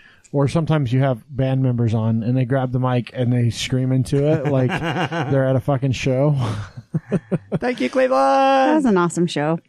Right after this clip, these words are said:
Speaker 3: by
Speaker 2: That
Speaker 3: the way.
Speaker 2: was.
Speaker 1: It was. So this is the New Utah Podcast, in case you've stumbled upon us magically somehow without knowing what this show is called. Now you know. It's only
Speaker 2: Thank
Speaker 1: a
Speaker 2: you.
Speaker 1: minute and a half in before we did that.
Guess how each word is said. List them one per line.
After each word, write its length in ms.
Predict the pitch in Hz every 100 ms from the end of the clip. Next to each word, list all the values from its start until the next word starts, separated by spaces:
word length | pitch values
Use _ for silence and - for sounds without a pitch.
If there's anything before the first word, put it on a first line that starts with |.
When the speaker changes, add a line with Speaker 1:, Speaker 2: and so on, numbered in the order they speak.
| _
Speaker 3:
by 120 | 165
Speaker 2:
That 20 | 156
Speaker 3:
the 40 |
way. 180 | 147 160
Speaker 2:
was. 280 | 160 - -
Speaker 1:
It 80 | 147
was. 280 | 156 147 139
So 220 | 185 175 185
this 220 | 202 226
is 80 | 190
the 60 | 202
New 120 | 185
Utah 320 | 185 - 185
Podcast, 600 | 196 151 - 143 156 -
in 80 | 139
case 240 | 156 139
you've 120 | 143 -
stumbled 320 | 165 175 156
upon 300 | - 139 135
us 200 | 120 -
magically 440 | 131 123 123 131
somehow 400 | - 131 123 139
without 340 | 120 123 127 113
knowing 320 | 120 120 120
what 180 | 113 -
this 120 | 104
show 260 | - 110 110
is 120 | -
called. 260 | 131 160
Now 120 | 185 214
you 140 | 214
know. 280 | 247 107 - - - -
It's 100 | 165
only 220 | 175 160
Speaker 2:
Thank 120 | 139
Speaker 1:
a 40 | 131
Speaker 2:
you. 80 | 131
Speaker 1:
minute 320 | 147 190 208
and 100 | 175
a 40 |
half 280 | 170 175 160
in 160 | 165 175
before 220 | 143 156
we 120 | 135
did 180 | 127 120
that. 300 | 127 147 135